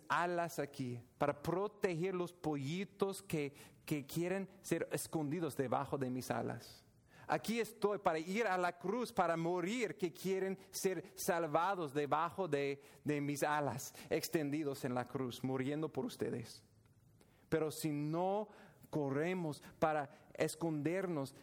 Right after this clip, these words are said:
debajo de las alas de Jesús, las aves van a venir y comernos. Es,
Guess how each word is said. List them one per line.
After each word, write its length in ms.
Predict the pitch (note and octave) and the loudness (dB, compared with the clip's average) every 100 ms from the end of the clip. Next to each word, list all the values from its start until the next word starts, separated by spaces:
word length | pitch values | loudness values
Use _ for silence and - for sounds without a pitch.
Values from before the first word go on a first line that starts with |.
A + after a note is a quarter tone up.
| - | -8
debajo 420 | - C#3+ D3 D#3+ | -2 2 2 0
de 120 | E3+ | -2
las 140 | D#3+ C#3+ | 0 0
alas 360 | C#3 D3+ D3+ | 0 0 -2
de 100 | D3 | -4
Jesús, 840 | C3+ B2+ - D3 - - - - - - - - - - - | -4 -6 -6 -6 -6 -12 -18 -20 -20 -20 -20 -20 -20 -20 -8
las 320 | - B2+ C3 - | 0 2 0 0
aves 560 | A#2 C#3 D3 C#3 C3+ A#2 | 2 4 2 2 0 0
van 180 | A#2+ A#2+ | 0 2
a 60 | |
venir 500 | A#2 A#2+ B2+ E3 A#2+ A#2 - - - - - | 0 0 -2 -2 -4 -8 -18 -20 -20 -20 -12
y 120 | B2 | -10
comernos. 840 | - B2+ A#2+ A#2 G3 A#2 - - - - - - - _ _ - - - - - - _ - | -4 -4 -2 -2 -4 -8 -12 -18 -20 -20 -20 -20 -20 _ _ -20 -20 -20 -20 -20 -20 _ -8
Es, 340 | C3 C3 - | -6 -4 -8